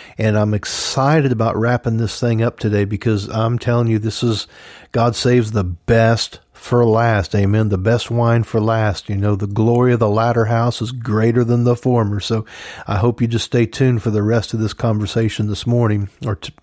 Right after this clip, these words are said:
today. I don't know when you're listening, but I hope you'll just stay through all the way through the podcast because we're gonna go back to Romans chapter eight. And what we've been talking about for a number of weeks is the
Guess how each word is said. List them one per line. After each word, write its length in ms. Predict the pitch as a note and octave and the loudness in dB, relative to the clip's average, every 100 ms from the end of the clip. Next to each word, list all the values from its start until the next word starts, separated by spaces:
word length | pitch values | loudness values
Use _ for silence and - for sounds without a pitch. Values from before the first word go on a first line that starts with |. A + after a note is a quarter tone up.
| - - - | -14 -14 -8
today. 460 | - A2 A#2 G#2 G#2+ - - - - | -4 0 2 2 -2 -8 -18 -18 -4
I 80 | G#2 | 0
don't 140 | G#2 | 2
know 80 | G2+ | 2
when 160 | G2+ G2 | 2 0
you're 100 | F#2+ | 0
listening, 480 | G2+ - G#2+ A2 - _ _ _ _ _ _ _ - | 0 0 -2 -2 -4 _ _ _ _ _ _ _ -6
but 140 | A2+ A#2 | 0 2
I 120 | A2+ | 4
hope 200 | B2+ - | 2 2
you'll 80 | A2+ | 0
just 220 | G#2+ - | 0 0
stay 240 | B2 A2+ | 2 2
through 300 | - A#2+ A2+ | 2 0 2
all 160 | G#2+ A2 | 2 2
the 60 | |
way 140 | A2 A2 | 0 -2
through 180 | A2 A2 | 0 -2
the 100 | G2+ | -2
podcast 640 | A#2+ A2 G#2 A#2 A2 - - - - - | -2 -2 -2 -2 -2 -2 -10 -20 -20 -8
because 260 | A2 A#2+ G2+ | -4 -2 0
we're 120 | A2+ | 0
gonna 100 | A2 | 0
go 140 | G#2 | 0
back 400 | F#2+ G2 G#2+ C#3+ | 0 0 0 0
to 80 | - | 0
Romans 340 | C3+ C3+ D3 - | 2 4 2 0
chapter 440 | C3+ D3+ - D3 | -2 -2 0 0
eight. 280 | G2 F#2+ - - - - | 2 -2 -6 -18 -20 -4
And 180 | A2 A2 | 0 0
what 140 | A#2 | 0
we've 160 | A2 G#2+ | 0 0
been 180 | A2 G#2 | 0 -2
talking 440 | - C#3+ E3 D3+ | -2 0 0 0
about 360 | C3 A2+ A#2+ - | 0 -2 -4 -6
for 200 | G#2+ G#2 | -4 -2
a 60 | |
number 420 | G#2+ A#2+ C#3+ E3 | 0 2 4 4
of 120 | F3 A#2 | 2 2
weeks 380 | G#2 G2+ - | 0 0 -2
is 380 | - A#2+ A2 G2 | -6 0 0 -2
the 160 | A#2 | -4